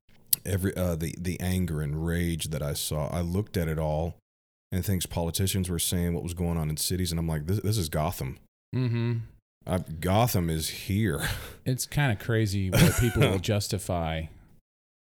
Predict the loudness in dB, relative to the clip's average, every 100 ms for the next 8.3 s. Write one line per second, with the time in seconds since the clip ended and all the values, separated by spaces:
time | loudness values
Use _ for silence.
0 | _ -4 -2 -2 -4 -8 -4 0 0 2
1 | 2 2 0 0 -2 -2 -2 -2 0 -2
2 | -2 -4 -4 -6 -6 -8 -12 -6 -2 0
3 | 0 0 0 0 -4 -2 -4 -6 -10 -12
4 | -10 -10 -12 -14 -18 -18 -8 -2 0 0
5 | -2 -6 -4 -4 -4 -2 0 2 0 0
6 | 0 2 0 0 -4 -6 -4 -4 -4 -4
7 | -6 -6 -10 -14 -16 -12 -2 0 2 0
8 | -2 -4